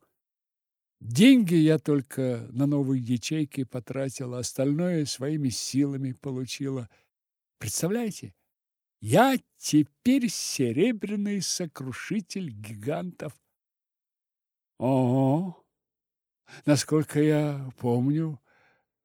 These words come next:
подобные титулы только за личные достижения дают. Ну да! Уже совсем позабыла о стеснении Снежана.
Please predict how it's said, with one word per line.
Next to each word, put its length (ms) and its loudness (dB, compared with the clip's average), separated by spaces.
подобные 540 0
титулы 580 2
только 800 -4
за 240 2
личные 540 0
достижения 640 -2
дают. 380 -6
Ну 200 6
да! 360 4
Уже 240 -4
совсем 840 -2
позабыла 760 -2
о 60 -6
стеснении 1160 -2
Снежана. 840 -6